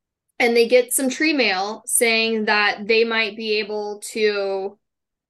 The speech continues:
negotiate for Rice at their next immunity challenge. And when they get to the next immunity challenge, it is just pouring rain. Um, like, not just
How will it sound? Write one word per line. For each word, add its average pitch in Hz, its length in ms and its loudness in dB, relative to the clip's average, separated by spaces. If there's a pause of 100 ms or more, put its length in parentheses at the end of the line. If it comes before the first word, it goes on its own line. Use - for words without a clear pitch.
(120)
negotiate 226 1080 2
for 214 260 -6
Rice 220 420 -2
at 220 140 -8
their 214 160 -4
next 202 600 -4
immunity 208 520 0
challenge. 190 640 -6 (260)
And 226 200 2
when 226 120 2
they 220 120 2
get 240 200 4
to 285 120 -6
the 262 80 -2
next 240 260 -2
immunity 214 400 0
challenge, 202 440 -8
it 202 100 0
is 208 180 2
just 196 300 -6 (560)
pouring 269 580 4
rain. 196 580 0 (440)
Um, 214 580 -2 (140)
like, 208 400 -4 (880)
not 262 340 -4
just 262 440 -2